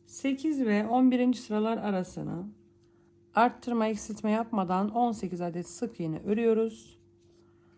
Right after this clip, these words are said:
Birinci bacağımızı bitiriyoruz. Sekiz,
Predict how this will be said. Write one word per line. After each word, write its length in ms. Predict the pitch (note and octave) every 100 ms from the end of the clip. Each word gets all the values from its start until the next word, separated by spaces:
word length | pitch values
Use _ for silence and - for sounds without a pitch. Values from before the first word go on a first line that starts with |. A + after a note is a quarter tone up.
| _ _ _ _ _ _ -
Birinci 600 | B3+ C4 B3 A3 B3+ B3
bacağımızı 680 | F#3+ F3+ F#3 F3 F3 F3 A#3+
bitiriyoruz. 760 | G#3+ - - C#3+ - - - - - - - _ _ _ _ _ _ _ _ _ _ _ _ _ _
Sekiz, 760 | - - B3+ - A3+ A3 A3+ -